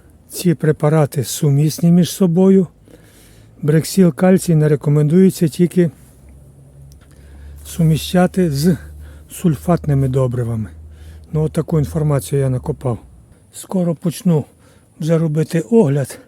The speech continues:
по гібридних формах винограду, які в моїх умовах достигають. Я думаю, що такі відео будуть цікаві для людей, які живуть приблизно в таких самих кліматичних умовах,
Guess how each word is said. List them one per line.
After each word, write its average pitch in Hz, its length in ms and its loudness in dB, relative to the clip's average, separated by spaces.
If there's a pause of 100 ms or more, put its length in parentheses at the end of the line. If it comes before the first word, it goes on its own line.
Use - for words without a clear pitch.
(500)
по 165 120 -4
гібридних 156 560 -2
формах 151 540 0
винограду, 139 560 -2 (720)
які 160 320 -4
в 175 200 -10
моїх 147 380 -2
умовах 147 360 0
достигають. 135 840 -4 (540)
Я 180 240 2
думаю, 170 360 2
що - 160 -6
такі 165 360 -4 (720)
відео 165 580 -2 (500)
будуть 165 320 -2
цікаві 156 460 -2
для 147 160 -2
людей, 151 460 0 (800)
які 160 300 -4
живуть 151 480 -2
приблизно 160 580 0 (340)
в - 100 -20
таких 165 300 -4
самих 151 360 -2
кліматичних 147 840 -4
умовах, 170 540 -2